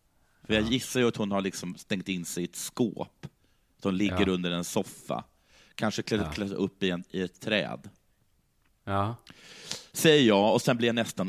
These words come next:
Speaker 1: neråkt av henne när hon kommer på sin lilla kickbike. Frågar henne hur hon mår. "Toppen", säger hon.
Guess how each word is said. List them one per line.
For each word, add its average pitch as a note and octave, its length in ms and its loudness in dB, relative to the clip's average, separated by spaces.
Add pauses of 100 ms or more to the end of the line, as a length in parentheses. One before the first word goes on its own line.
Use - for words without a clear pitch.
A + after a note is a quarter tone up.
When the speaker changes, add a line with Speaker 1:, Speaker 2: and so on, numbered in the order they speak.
Speaker 1:
neråkt G2 640 0
av C#2+ 180 0
henne D#2 160 -2
när D#2+ 100 -4
hon E2+ 120 -4
kommer D2+ 260 -6
på E2+ 140 -4
sin D#2+ 240 -8
lilla D#2+ 220 -4
kickbike. - 760 -8 (800)
Frågar C#3+ 360 4
henne B2+ 260 2
hur B2+ 120 6
hon A2+ 140 2
mår. A#2+ 420 2 (220)
"Toppen", B2+ 640 0
säger C#3 260 0
hon. D3 260 0